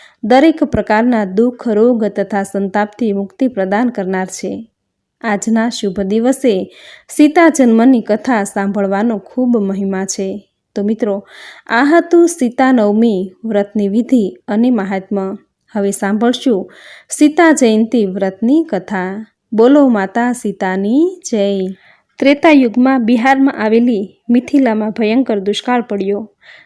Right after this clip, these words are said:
તે સમયે મિથિલાનો રાજા જનક હતો.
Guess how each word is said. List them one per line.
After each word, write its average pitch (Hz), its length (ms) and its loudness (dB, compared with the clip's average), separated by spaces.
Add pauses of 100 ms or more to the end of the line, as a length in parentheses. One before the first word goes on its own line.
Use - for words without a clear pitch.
(160)
તે 277 140 4
સમયે 302 420 4
મિથિલાનો 220 640 0
રાજા 214 560 -2
જનક 202 300 -4
હતો. 196 480 -6